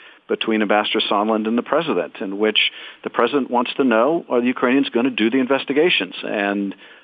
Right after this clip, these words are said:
Sondland assures him that they are. Uh, and when they get off the phone, uh, the State Department employee, uh, asks, and these are not my words, so you'll forgive me, "Does the president give a shit about Ukraine?"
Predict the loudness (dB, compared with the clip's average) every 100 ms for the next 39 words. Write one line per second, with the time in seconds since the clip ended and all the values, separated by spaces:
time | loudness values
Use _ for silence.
0 | -4 0 2 2 2 2 4 2 2 0
1 | 0 0 2 2 4 4 2 -2 -10 _
2 | -20 -20 -16 -8 -6 -6 -6 -2 0 0
3 | 0 2 2 2 0 -4 -2 0 0 0
4 | -2 -4 -4 -4 -2 -4 -2 -2 -2 -2
5 | -2 -2 -4 0 2 2 0 -2 -4 _
6 | -20 -20 _ -8 -6 -4 -2 -2 0 -4
7 | -2 -2 -2 -6 -4 -2 0 0 2 0
8 | 2 0 2 0 0 0 0 0 0 0
9 | 0 0 -2 -4 -12 -20 _ _ -2 -2
10 | 0 0 2 2 0 -2 -2 0 2 2
11 | 2 2 0 0 -6 -4 -2 -2 -4 -8